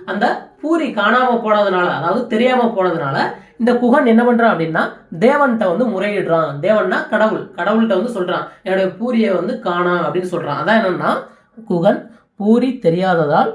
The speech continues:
தேவனிடம் முறையிட்டான். இதுல இருக்கக்கூடிய குகன் அப்படிங்கிறது வந்து குறுந்தொகை நூலை குறிக்குது. இந்த கு அப்படிங்கிறது வந்து குறுந்தொகை நூலை குறிக்குது. பூரி அப்படிங்கிறது வந்து பூரிக்கோ, தொகுத்தவர் வந்து பூரிக்கோ, அதை குறிக்குது. தெரியாததால் அப்படிங்கிறது வந்து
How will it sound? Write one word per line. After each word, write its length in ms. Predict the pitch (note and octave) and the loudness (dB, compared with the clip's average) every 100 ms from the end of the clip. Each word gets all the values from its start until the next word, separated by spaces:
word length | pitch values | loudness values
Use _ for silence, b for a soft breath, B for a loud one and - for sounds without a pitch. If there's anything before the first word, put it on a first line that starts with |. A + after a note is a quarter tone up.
| - - | -8 -6
தேவனிடம் 560 | D#3+ G#3+ A3+ F3+ F3 B3 | 0 4 4 2 0 -2
முறையிட்டான். 720 | A#3 E3+ F#3+ F3 E3+ D#3 D#3 C3 b b - | -4 -2 -2 -2 0 2 2 -2 b b -2
இதுல 240 | A3+ B3 | 2 4
இருக்கக்கூடிய 480 | B3 C#4+ - A#3+ A#3+ D#3+ | 4 0 -2 2 2 2
குகன் 340 | G3+ C4+ C4 - | 0 0 0 -4
அப்படிங்கிறது 460 | F3+ G#3 G#3 F3 | -2 0 0 0
வந்து 240 | D#3 E3 D4+ - B B _ | 0 2 0 -2 B B _
குறுந்தொகை 460 | B3+ D4+ C4+ A#3+ A#3 | 0 2 4 4 4
நூலை 200 | F3+ A3 | 2 0
குறிக்குது. 380 | G#3+ F3 D#3 C#3+ | -2 -4 -4 -6
இந்த 140 | E3 D#3+ - | -4 -6 0
கு 100 | A3 A3+ F#3 | 2 2 0
அப்படிங்கிறது 420 | D#3+ D#3+ D#3+ D#3 C#3 | -2 0 0 0 0
வந்து 160 | F#3+ - B B _ | -2 -2 B B _
குறுந்தொகை 440 | A#3 C#4+ C4 A#3+ | 2 4 4 4
நூலை 200 | A3+ G3 | 4 0
குறிக்குது. 380 | E3+ E3+ D3+ E3+ - b b b _ - | -4 -6 -4 -4 -4 b b b _ -4
பூரி 380 | D4 E4 D4 C#4+ A#3 | 0 2 2 -2 -2
அப்படிங்கிறது 420 | F3 G#3 G#3+ F3+ | -2 2 2 2
வந்து 200 | E3+ G#3+ D#4+ - _ | 2 2 0 -6 _
பூரிக்கோ, 500 | C4 D4 C4 - D#3+ - | 0 2 0 0 0 0
தொகுத்தவர் 520 | - G#3+ A3+ B3+ G3 E3 | -2 0 2 4 4 4
வந்து 160 | B3 | 2
பூரிக்கோ, 520 | A#3+ G#3+ G3 F3+ F#3+ - - | 0 0 0 -2 0 0 -2
அதை 180 | E3+ F3+ | -4 -2
குறிக்குது. 400 | E3+ D3 C#3+ A#3 B3 B B _ - | -2 -2 0 0 0 B B _ 2
தெரியாததால் 720 | A#3+ D#4 D#4 B3+ G#3 G3+ F#3+ | 4 4 4 2 2 2 0
அப்படிங்கிறது 460 | E3 E3 G#3 G#3 E3 | -2 -4 0 0 0
வந்து 240 | D3+ E3+ | 0 2